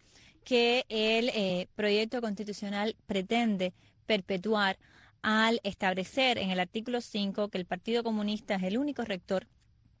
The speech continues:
de la sociedad y el Estado, incluso por encima de la Asamblea Nacional, y al prohibir en los artículos tres y en el artículo dos veinticuatro cambiar la irreversibilidad del socialismo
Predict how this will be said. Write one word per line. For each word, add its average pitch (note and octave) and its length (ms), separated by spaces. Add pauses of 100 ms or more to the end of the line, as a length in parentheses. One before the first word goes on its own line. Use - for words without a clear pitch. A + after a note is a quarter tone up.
(160)
de G#3+ 180
la G#3+ 80
sociedad G#3 480
y A#3 60
el A3+ 80
Estado, G#3+ 420
incluso A#3+ 480
por G3+ 100
encima G#3+ 460 (420)
de G#3+ 300
la G#3+ 140
Asamblea G3 500
Nacional, G3+ 520
y A3 140
al A3+ 120
prohibir B3 800
en G3 140
los F#3 80
artículos G#3+ 500
tres A3 420
y G#3 80
en F#3 80
el F3+ 80
artículo G#3 340
dos G#3 160
veinticuatro A#3 720 (480)
cambiar A#3 720 (360)
la A3+ 140
irreversibilidad G#3+ 800
del A#3+ 100
socialismo A#3+ 680